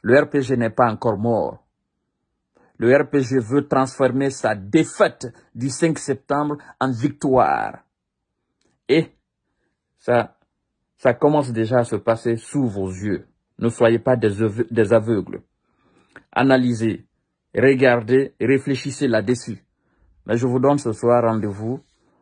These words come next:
pour vous décortiquer ce discours de Don Cass et vous faire comprendre ce qui se pra-, ce qui se prépare, ce qui se trame derrière.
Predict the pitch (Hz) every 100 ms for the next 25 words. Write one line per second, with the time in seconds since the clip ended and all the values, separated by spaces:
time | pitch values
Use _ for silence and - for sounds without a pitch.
0 | _ - 117 110 113 120 120 117 123 135
1 | 127 104 107 - - 117 95 101 104 113
2 | 117 127 - 98 _ _ _ _ _ _
3 | - 120 123 113 - 135 127 139 123 131
4 | 143 156 156 - _ _ - 139 120 -
5 | 107 127 117 - - 139 120 110 - 117
6 | 104 76 - - 131 - 120 - 131 110
7 | 110 123 113 87 55